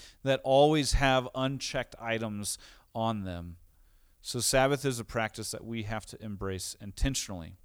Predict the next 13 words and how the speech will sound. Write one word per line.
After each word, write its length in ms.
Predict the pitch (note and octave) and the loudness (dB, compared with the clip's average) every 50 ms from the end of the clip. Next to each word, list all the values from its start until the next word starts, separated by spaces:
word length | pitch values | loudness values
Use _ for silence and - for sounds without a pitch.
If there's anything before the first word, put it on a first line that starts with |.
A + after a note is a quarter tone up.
| - _ _ _ _ - - - _ _ _ | -20 _ _ _ _ -20 -20 -20 _ _ _
It 60 | A#2+ | -6
reminds 560 | A2+ A2+ A#2 A#2+ B2+ C3 C#3 D3+ D#3+ D#3 C3+ C3 | -6 -4 -4 0 2 2 2 2 0 0 -2 -4
us 160 | A#2+ - - | -4 -4 -6
that 100 | A#2+ A#2 | -8 -8
we 100 | A#2+ A#2 | -6 -6
are 120 | A2+ A2 | -6 -6
human 340 | G2+ - - B2+ A#2 G#2+ G2+ | -8 -8 -8 -8 -6 -6 -8
beings, 800 | G2 G2+ B2 B2+ A#2 G#2+ F#2+ F#2 F2+ F2+ F2+ F#2 - - - - - - - _ _ _ | -8 -6 -6 -6 -6 -6 -8 -10 -12 -14 -14 -14 -12 -12 -12 -12 -14 -20 -20 _ _ _
not 160 | - A2+ F#2 - | -10 -10 -8 -8
human 380 | - - B2+ A#2 G#2+ G2+ F#2+ | -8 -8 -6 -6 -6 -6 -6
doings. 480 | G2 A2+ A#2+ A#2 G#2 F#2 F2+ F#2+ F#2+ G#2+ | -6 -4 -4 -4 -4 -6 -8 -10 -10 -6
We 160 | B2+ C#3+ C#3 | -4 -2 -2
exist 680 | B2+ A2+ A#2+ B2+ A2 B2 C#3+ C3 A#2 - - - - | -2 -4 -6 -6 -4 -2 -2 -2 -2 -2 -4 -4 -6